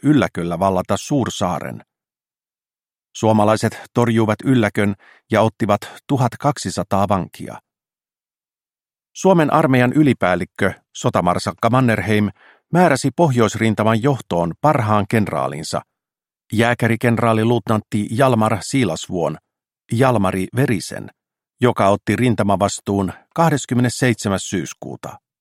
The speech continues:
Valvontakomissio kiirehti suomalaisia toimenpiteisiin saksalaisten maasta poistamiseksi. Konkreettisten sotatoimien ehdottomaksi ja viimeiseksi alkamistakarajaksi ilmoitettiin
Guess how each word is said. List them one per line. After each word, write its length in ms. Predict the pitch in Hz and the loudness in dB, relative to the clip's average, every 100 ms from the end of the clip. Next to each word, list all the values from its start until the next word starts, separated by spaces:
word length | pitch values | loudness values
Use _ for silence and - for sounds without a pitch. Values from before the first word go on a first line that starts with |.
| _ _ _ _ _ _ _ - | _ _ _ _ _ _ _ 0
Valvontakomissio 1000 | 107 117 110 117 - 117 120 - 113 107 | 2 4 2 0 2 2 0 0 -2 0
kiirehti 500 | - 139 107 92 107 | 2 2 2 -2 -6
suomalaisia 680 | - 123 107 95 95 110 104 | -2 2 2 2 0 -2 -2
toimenpiteisiin 960 | 131 120 98 85 - 98 95 107 98 87 | 0 0 0 -4 -4 -4 -2 -4 -4 -6
saksalaisten 720 | - 127 - 90 85 90 104 | -4 -4 -4 -6 -6 -6 -2
maasta 340 | 110 110 - 104 | 0 0 -2 -4
poistamiseksi. 840 | 110 90 - 69 - - - - - _ _ _ _ _ _ _ _ _ _ _ _ | -2 -4 -8 -12 -12 -14 -14 -16 -18 _ _ _ _ _ _ _ _ _ _ _ _
Konkreettisten 720 | 170 202 175 151 - 127 131 | 2 2 2 -2 -2 -2 -2
sotatoimien 840 | 127 160 139 113 107 104 107 104 - - | -2 0 0 0 0 2 0 -2 -4 0
ehdottomaksi 760 | 151 123 - 110 107 - 117 | 0 0 -2 0 0 -2 -2
ja 200 | 107 98 107 | 0 0 -2
viimeiseksi 800 | 151 156 110 101 107 98 - 107 | -2 0 2 0 -4 -6 -4 -4
alkamistakarajaksi 1300 | - 143 127 90 90 - 131 123 104 104 95 - 101 92 _ _ _ - | 0 0 0 -2 -4 -4 -2 0 0 0 -2 -2 -6 -6 _ _ _ -2
ilmoitettiin 800 | 165 156 143 139 - 139 131 | 2 2 2 -2 -2 0 0